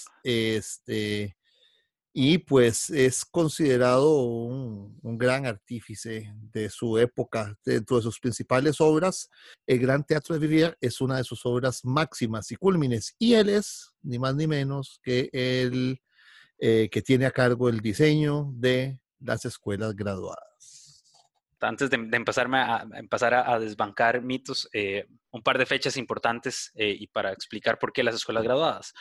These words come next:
Speaker 2: Entonces, hablemos de educación en Costa Rica, flash.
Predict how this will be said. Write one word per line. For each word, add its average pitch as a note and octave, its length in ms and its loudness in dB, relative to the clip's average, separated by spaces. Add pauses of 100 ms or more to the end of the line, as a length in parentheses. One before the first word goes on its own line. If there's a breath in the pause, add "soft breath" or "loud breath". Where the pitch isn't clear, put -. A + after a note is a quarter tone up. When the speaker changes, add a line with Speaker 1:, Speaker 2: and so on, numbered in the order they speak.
(360 loud breath)
Speaker 2:
Entonces, A#2+ 260 -2
hablemos B2+ 240 2
de E3 60 4
educación C#3 380 4
en D3 60 -2
Costa C3+ 200 -2
Rica, B2+ 400 -2 (540)
flash. - 480 0